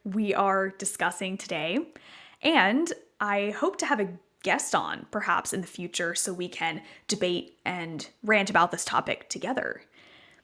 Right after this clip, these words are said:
I know many of you are parents. You're not just leaders. You've got kids. Maybe they're Gen Z, maybe they're Gen Alpha. And we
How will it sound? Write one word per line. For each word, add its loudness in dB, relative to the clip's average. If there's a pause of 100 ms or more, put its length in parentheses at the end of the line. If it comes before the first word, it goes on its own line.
(360)
I 8
know 8
many 6
of 4
you 2
are 0
parents. -6 (760)
You're -6
not 2
just 2
leaders. 2 (160)
You've -6
got 4
kids. -2 (160)
Maybe 2
they're 8
Gen 4
Z, 6
maybe 8
they're 4
Gen 2
Alpha. 4 (1160)
And 6
we 6